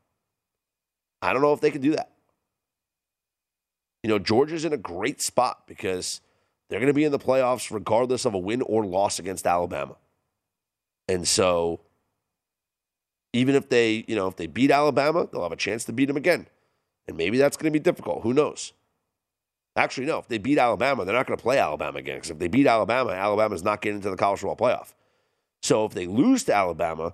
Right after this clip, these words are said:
they'll have a chance to avenge that loss. So, you know, I don't think there's a better bet o-, on the board right now than Georgia minus one twenty.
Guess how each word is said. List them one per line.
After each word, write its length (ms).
they'll 140
have 120
a 40
chance 320
to 120
avenge 360
that 180
loss. 220
So, 300
you 80
know, 80
I 60
don't 120
think 120
there's 140
a 60
better 300
bet 180
o-, 380
on 160
the 60
board 260
right 160
now 180
than 160
Georgia 320
minus 340
one 140
twenty. 400